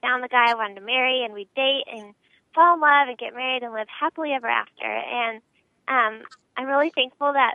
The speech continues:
the Lord had a different plan, and it didn't work out that way. And Jeff was my first boyfriend, but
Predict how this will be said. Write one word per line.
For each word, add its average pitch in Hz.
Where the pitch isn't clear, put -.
the 247
Lord 233
had 240
a 208
different -
plan, 247
and 226
it -
didn't 302
work 302
out 262
that -
way. 240
And 208
Jeff 285
was 277
my 294
first 277
boyfriend, 254
but 220